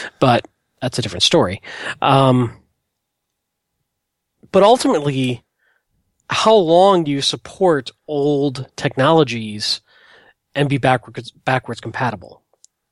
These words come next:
And what sort of problems is that introducing your organization? And so in this case, if your application or website or whatever was relying on S S L version three and I E six,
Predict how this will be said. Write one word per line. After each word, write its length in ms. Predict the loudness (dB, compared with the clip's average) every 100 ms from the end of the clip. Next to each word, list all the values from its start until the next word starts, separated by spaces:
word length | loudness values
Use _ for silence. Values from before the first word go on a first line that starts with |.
| _ _ -12
And 400 | -6 -4 -4 0
what 220 | 0 2
sort 420 | 2 4 4 2 -4
of 580 | -6 -4 -4 -8 -14 -20 _ _ _ _ _
problems 500 | -4 2 4 4 0
is 120 | 0 2
that 200 | 2 4
introducing 500 | 2 2 0 -2 -2
your 120 | -2
organization? 680 | -2 0 2 4 2 -4 _ -20 -20 -20 -20 -20 -12 0
And 160 | 2
so 200 | 4 4
in 80 | 6
this 180 | 4 2
case, 440 | 0 -2 -2 -6 -12 _ _ -10
if 240 | -10 -10
your 580 | -2 0 4 4 4 0
application 720 | -4 -4 -2 0 0 0 -2
or 100 | -2
website 380 | -2 -2 0 -4
or 60 | -4
whatever 340 | -2 -2 -2
was 180 | -4 -6
relying 640 | -6 -2 2 2 2 0
on 220 | -6 -8 -8
S 140 | -6
S 140 | -6
L 80 | -4
version 260 | -2 -4 -4
three 300 | -2 2 2
and 100 | 2
I 140 | -2
E 180 | -2 -4
six, 420 | 0 2 2 -2